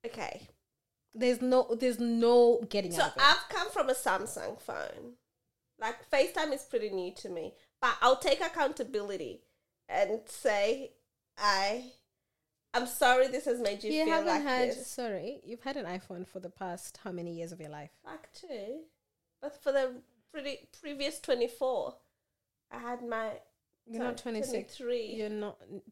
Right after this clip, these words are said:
Speaker 2: don't, no.
Speaker 1: Twenty-three. But I'm taking accountability and saying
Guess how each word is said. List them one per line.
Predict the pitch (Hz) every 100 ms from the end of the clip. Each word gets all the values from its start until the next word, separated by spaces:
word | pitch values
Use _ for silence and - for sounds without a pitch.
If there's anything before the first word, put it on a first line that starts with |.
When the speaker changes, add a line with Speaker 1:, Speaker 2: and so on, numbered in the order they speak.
| -
Speaker 2:
don't, | 196 185 - _ _ _ -
no. | 226
Speaker 1:
Twenty-three. | 247 - - 233 190 240 247
But | 254
I'm | 294 359
taking | 370 - 427 370
accountability | 359 262 294 233 220 214 196 - - _ _ _ _ -
and | 220
saying | - 214 214 214